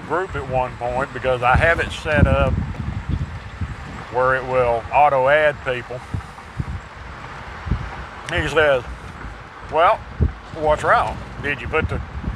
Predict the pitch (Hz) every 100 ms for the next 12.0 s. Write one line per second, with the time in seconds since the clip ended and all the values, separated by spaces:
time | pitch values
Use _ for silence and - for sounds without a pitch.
0 | - 131 135 110 156 156 196 202 208 202
1 | 226 262 247 139 - - 180 196 170 151
2 | 202 214 196 180 202 202 165 147 143 175
3 | - 123 190 208 - 214 202 202 214 220
4 | 254 262 160 156 156 139 170 226 208 214
5 | 302 247 170 147 120 - 139 87 - -
6 | - - - - - - - - - -
7 | - - - - - - - 175 175 170
8 | 156 147 165 185 190 180 - - 156 170
9 | 143 127 120 - - - - - - -
10 | - - - - - - - - - 180
11 | - 180 175 170 160 160 156 135 117